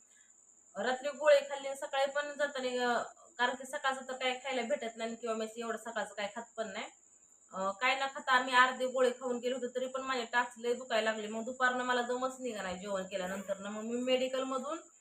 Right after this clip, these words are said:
अं, गोळी आणायला लावली. तुम्हाला सांगतो बघा, गोळे खाऊन अक्षरशः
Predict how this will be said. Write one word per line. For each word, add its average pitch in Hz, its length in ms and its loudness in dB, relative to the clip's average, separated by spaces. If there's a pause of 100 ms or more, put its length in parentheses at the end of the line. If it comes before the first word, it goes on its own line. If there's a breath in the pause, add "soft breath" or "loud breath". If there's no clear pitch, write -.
(260)
अं, 190 380 2
गोळी 240 240 10
आणायला 233 320 6
लावली. 214 200 2 (1200)
तुम्हाला 208 260 0
सांगतो 202 300 -6
बघा, 185 200 -6
गोळे 226 220 4
खाऊन 226 280 -2
अक्षरशः 208 480 -6